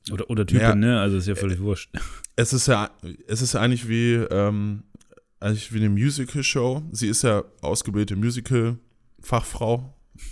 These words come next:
Speaker 2: Hat da so <laughs> die
Speaker 1: Das gibt's
Speaker 2: Ausbildung.
Speaker 1: ja, das kann man an,
Speaker 2: Ja.
Speaker 1: kann man das lernen?
Speaker 2: Ja, ich glaub,
Speaker 1: Okay.
Speaker 2: <laughs>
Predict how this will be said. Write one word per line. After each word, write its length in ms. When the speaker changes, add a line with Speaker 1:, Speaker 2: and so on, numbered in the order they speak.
Speaker 2:
Hat 140
da 80
so 140
<laughs> 60
die 0
Speaker 1:
Das 1000
gibt's 160
Speaker 2:
Ausbildung. 460
Speaker 1:
ja, 60
das 160
kann 140
man 100
an, 240
Speaker 2:
Ja. 160
Speaker 1:
kann 120
man 100
das 120
lernen? 360
Speaker 2:
Ja, 240
ich 180
glaub, 240
Speaker 1:
Okay. 240
Speaker 2:
<laughs> 100